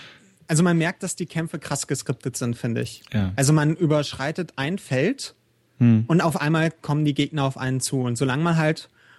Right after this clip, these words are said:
Speaker 1: vor diesem Feld war, also man muss sich das so vorstellen, man hat teilweise so drei oder vier Gegnergruppen auf einer Karte.
Speaker 2: Hm.
Speaker 1: Und man bewegt sich auf diese Gegnergruppe zu und die Gegner, die erste Gegnergruppe bewegt sich auf einen zu.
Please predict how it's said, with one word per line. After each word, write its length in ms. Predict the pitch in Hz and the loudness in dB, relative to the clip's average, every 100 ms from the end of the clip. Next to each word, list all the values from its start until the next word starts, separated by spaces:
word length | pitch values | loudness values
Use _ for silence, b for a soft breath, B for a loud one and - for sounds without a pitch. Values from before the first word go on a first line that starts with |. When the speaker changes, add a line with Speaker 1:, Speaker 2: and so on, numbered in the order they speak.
| b | b
Speaker 1:
vor 200 | - 160 | -2 0
diesem 240 | 180 180 | 2 2
Feld 260 | 147 139 147 | 2 0 0
war, 140 | 180 | -2
also 160 | 151 135 | 0 0
man 100 | 156 | 0
muss 140 | 175 | 0
sich 120 | 220 - | -2 -4
das 140 | 147 | -4
so 140 | 165 | -2
vorstellen, 480 | 190 208 190 185 175 | -2 -2 -2 -2 0
man 120 | 165 | 0
hat 140 | 147 160 | 0 -2
teilweise 460 | 160 147 147 143 | 0 2 2 2
so 240 | 139 139 131 B B B B B _ _ _ - | 2 2 0 B B B B B _ _ _ -6
drei 320 | 151 139 185 | -2 2 2
oder 160 | 180 147 | 2 0
vier 200 | - 147 | -2 0
Gegnergruppen 640 | 160 202 190 170 190 - | 0 -2 -6 -6 -10 -6
auf 240 | 147 139 - | -4 -4 -2
einer 240 | 143 143 | 0 0
Karte. 460 | 139 143 160 220 294 _ | 0 -4 -2 -2 -4 _
Speaker 2:
Hm. 260 | - 113 123 - _ _ _ - | 2 4 2 -2 _ _ _ -2
Speaker 1:
Und 80 | |
man 160 | 151 151 | 2 2
bewegt 260 | 143 196 - | 2 0 0
sich 80 | |
auf 80 | 147 | -2
diese 220 | - 135 | 2 2
Gegnergruppe 560 | 139 170 175 147 143 139 | 2 2 0 0 0 0
zu 180 | - 254 | 2 4
und 80 | 226 | 4
die 80 | |
Gegner, 400 | 156 190 185 170 - | 4 0 0 -4 -2
die 60 | 165 | 0
erste 240 | 139 160 | 0 0
Gegnergruppe 560 | 165 165 165 131 - 135 | -2 -2 -2 -2 -2 -2
bewegt 360 | 131 127 123 - | -2 0 -2 -2
sich 100 | - | -4
auf 120 | 127 | -2
einen 220 | 123 123 | -2 -2
zu. 220 | - 135 | 2 0